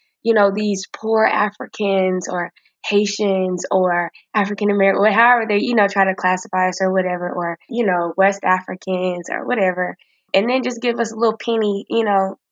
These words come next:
a little small little fraction of, you know, all the money that they've earned. And these, these type of quote unquote nonprofits benefit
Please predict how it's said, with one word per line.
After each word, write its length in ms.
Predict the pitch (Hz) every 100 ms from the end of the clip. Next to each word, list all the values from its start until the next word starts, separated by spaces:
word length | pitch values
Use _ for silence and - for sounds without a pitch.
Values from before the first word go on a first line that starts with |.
| -
a 80 |
little 160 | 202 214
small 360 | 208 233 220 208
little 120 | 202
fraction 460 | - 202 202 202
of, 220 | 190 185 185
you 160 | 240 220
know, 160 | 190
all 180 | - 196
the 60 | 202
money 200 | 196 196
that 140 | 190
they've 220 | 190 190 190
earned. 320 | 185 196 190
And 200 | 180 180 - _ _ _
these, 260 | 254 311 285 -
these 480 | 214 269 277 277 240
type 360 | - 262 247 240
of 340 | 214 202 190 - _ -
quote 280 | 247 240 240
unquote 420 | 226 - 220 214
nonprofits 840 | 196 208 208 196 208 - 196 - - _
benefit 520 | 190 277 269 190 -